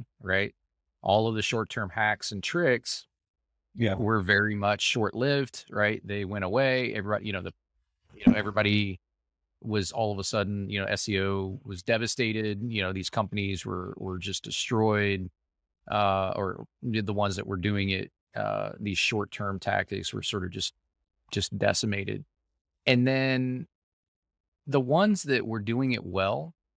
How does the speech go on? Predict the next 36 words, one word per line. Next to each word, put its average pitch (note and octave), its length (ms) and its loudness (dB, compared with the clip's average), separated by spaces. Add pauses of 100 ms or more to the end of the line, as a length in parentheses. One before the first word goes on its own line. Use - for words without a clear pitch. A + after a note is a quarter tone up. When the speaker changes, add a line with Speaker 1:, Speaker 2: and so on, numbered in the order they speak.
Speaker 1:
the A2 120 -2
ones A2 240 0
that A2+ 80 -2
were A2 80 -2
doing G#2+ 200 -2
it G#2 100 -6
right, G#2+ 260 2
they A2 80 -4
were F#2 100 -4
creating G2+ 380 0
useful G2+ 320 -4
content G#2 500 -4
that G#2 120 -6
people G#2 240 -2
were F#2+ 160 2
reading, G2+ 400 2
that G2+ 100 -2
were, F#2 60 -8
people G#2+ 280 -6
were G2+ 100 0
pen-, G#2 300 -4
you A2 120 -4
know, F#2+ 60 -4
spending G#2 340 -4
time G2+ 260 0
on F#2+ 140 -2
site G2 400 2
and G2+ 200 -10
actually G#2 280 -4
consuming, G2+ 720 -4 (580)
you G#2 140 2
know, F#2+ 260 0
clicking A2 400 0
through G#2 520 0 (440)
multiple G#2+ 420 2
pages, G#2 1000 -2